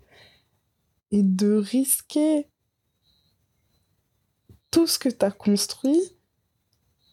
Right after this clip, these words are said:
juste pour la musique. » Ça a aucun sens. Ça n'a aucun sens. Bref, euh,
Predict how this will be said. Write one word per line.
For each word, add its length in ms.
juste 640
pour 680
la 200
musique. » 720
Ça 240
a 40
aucun 260
sens. 640
Ça 180
n'a 240
aucun 400
sens. 640
Bref, 760
euh, 540